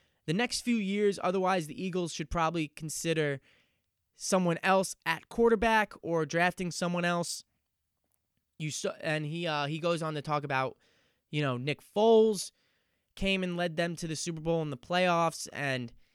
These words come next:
uh, he proved that he was able to win, uh, early on in the season. So pretty much,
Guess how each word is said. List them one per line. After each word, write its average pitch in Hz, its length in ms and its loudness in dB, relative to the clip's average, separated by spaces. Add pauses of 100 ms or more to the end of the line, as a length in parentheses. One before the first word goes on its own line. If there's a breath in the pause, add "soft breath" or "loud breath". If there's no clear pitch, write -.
(360)
uh, 135 180 -4
he 131 160 -8
proved 165 360 -6
that 143 220 -2
he 156 140 -8
was 147 140 -8
able 147 220 -4
to - 120 -12
win, 147 480 -4 (2250)
uh, 135 240 -2 (140)
early 190 280 4
on 170 300 2
in 170 180 -6
the 151 80 -4
season. 175 540 -4 (320 soft breath)
So 220 160 -2
pretty 311 200 0
much, 269 440 -2